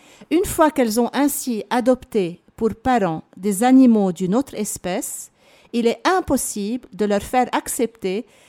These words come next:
des individus de la même espèce que la leur, fussent-ils même leurs propres parents. Cette fixation à la première créature mobile, qu'on appelle une empreinte, se fait durant une période sensible ou critique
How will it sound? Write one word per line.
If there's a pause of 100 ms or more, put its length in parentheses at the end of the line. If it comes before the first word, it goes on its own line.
(120)
des
individus
de
la
même
espèce
que
la
leur, (460)
fussent-ils
même
leurs
propres
parents. (1000)
Cette
fixation
à
la
première
créature
mobile, (380)
qu'on
appelle
une
empreinte, (360)
se
fait
durant
une
période
sensible
ou
critique